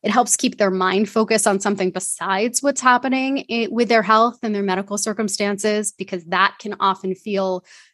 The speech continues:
so all-encompassing outside of the workplace. So those also show up on the survey.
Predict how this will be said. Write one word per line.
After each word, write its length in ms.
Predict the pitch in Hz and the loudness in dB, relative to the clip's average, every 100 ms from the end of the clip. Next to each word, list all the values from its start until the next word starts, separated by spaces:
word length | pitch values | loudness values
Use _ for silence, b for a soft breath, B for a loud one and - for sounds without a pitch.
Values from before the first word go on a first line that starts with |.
| _ | _
so 600 | - - 226 220 214 214 | 0 2 4 4 4 2
all-encompassing 1200 | - 196 208 196 185 - 196 214 208 240 233 226 - | 0 0 2 0 -4 -6 -2 0 0 0 0 -2 -4
outside 460 | 180 - 190 196 | -8 -4 -2 0
of 100 | 196 | 0
the 80 | 202 | -2
workplace. 680 | 196 202 - 220 214 220 - b b _ | -2 -4 -2 -2 0 -2 -8 b b _
So 160 | - 294 | -2 2
those 200 | 294 320 | 4 4
also 300 | - 226 220 | 4 2 0
show 220 | 208 196 | -2 -2
up 160 | 185 180 | -2 -4
on 80 | 180 | -4
the 80 | |
survey. 580 | 175 185 175 170 170 170 | -2 -2 -2 -2 -4 -6